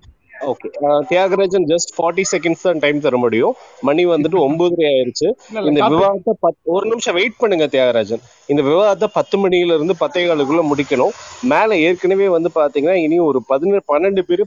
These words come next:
Speaker 1: பதினஞ்சு பேருக்கு மேல wait பண்ணிட்டு இருக்காங்க. நாற்பது நொடிகளுக்கு மேல வாய்ப்பு வழங்க முடியாது.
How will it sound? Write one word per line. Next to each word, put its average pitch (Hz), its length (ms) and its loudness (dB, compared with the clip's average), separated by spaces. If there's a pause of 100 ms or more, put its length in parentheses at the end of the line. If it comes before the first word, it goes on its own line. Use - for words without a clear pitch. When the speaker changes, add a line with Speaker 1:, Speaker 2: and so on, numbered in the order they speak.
Speaker 1:
பதினஞ்சு 165 380 0
பேருக்கு 170 320 -2
மேல 165 160 2
wait 147 200 0
பண்ணிட்டு 147 280 -2
இருக்காங்க. 123 400 0 (300)
நாற்பது 175 480 0
நொடிகளுக்கு 180 500 0
மேல 143 320 0
வாய்ப்பு 156 380 0
வழங்க 147 300 2
முடியாது. 113 480 0